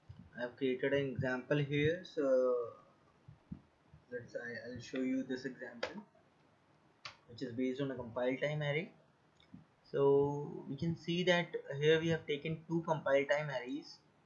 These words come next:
this one compile time array one and compile time array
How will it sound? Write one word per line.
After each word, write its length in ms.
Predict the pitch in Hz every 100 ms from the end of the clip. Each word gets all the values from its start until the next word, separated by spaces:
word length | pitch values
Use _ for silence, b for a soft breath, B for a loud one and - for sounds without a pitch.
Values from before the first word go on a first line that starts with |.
| _ _ _ _
this 200 | - 156 - - -
one 240 | - 165 175
compile 380 | 143 131 135 147
time 220 | 143 143 143
array 200 | 135 139
one 260 | 143 170 - -
and 140 | 127 131
compile 400 | - - 127 127
time 240 | 131 131
array 180 | 120 123